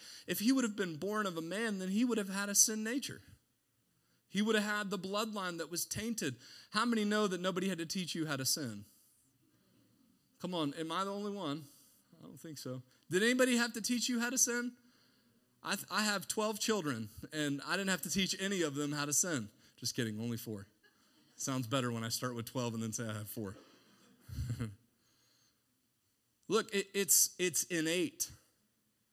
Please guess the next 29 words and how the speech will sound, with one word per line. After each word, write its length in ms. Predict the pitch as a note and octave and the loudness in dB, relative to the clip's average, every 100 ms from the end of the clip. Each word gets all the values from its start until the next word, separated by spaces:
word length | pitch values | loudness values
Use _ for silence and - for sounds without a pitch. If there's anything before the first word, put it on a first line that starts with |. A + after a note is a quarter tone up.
| _ _ - | _ _ -4
We're 160 | D#3 | -2
born 540 | D#3 A#2 E3 F#3+ F3+ D3 | 0 -2 -2 0 0 -2
with 100 | C#3 | -2
a 40 | |
fault 380 | B2+ - D#3+ - | -4 -6 -6 -8
fixed 360 | - C#3+ - C#3+ | -10 -4 -4 -2
in 120 | D3 | -4
us, 160 | C3 | -4
Proverbs 460 | - - B2+ C3 A#2 | -4 -6 -6 -4 -2
says. 220 | C#3 B2 | -2 -2
The 80 | B2+ | -4
point 280 | - F#3+ G3+ | -6 -4 -4
is, 140 | F3+ | -4
is 120 | D#3+ | -4
that 160 | C#3+ D3 | -4 -4
we're 100 | D3 | -2
sinners, 680 | - G#3 E3+ G2+ G2 - - _ _ _ _ _ _ _ _ - | -2 0 -2 -4 -6 -10 -12 _ _ _ _ _ _ _ _ -6
and 100 | C#3+ | -2
we 80 | D3+ | 0
know 220 | E3 G3+ | 2 2
that. 360 | D3 G2 F#2 - _ _ _ _ - _ _ _ _ _ | 0 -2 -4 -14 _ _ _ _ -20 _ _ _ _ _
Human 280 | E3 F3 D#3 | -4 0 2
race 380 | E3 F3 D#3+ | 2 2 2
is 140 | C#3+ B2 | 0 -2
corrupt. 760 | - D3 C#3+ E3+ G#2+ - - C3+ | -4 -6 -4 -6 -8 -12 -12 -8
We 100 | B2 | -6
can 200 | C3 A#2+ | -2 0
see 300 | - G3 D#3+ | 0 -2 -6
that. 300 | G#2+ A2+ | -8 -14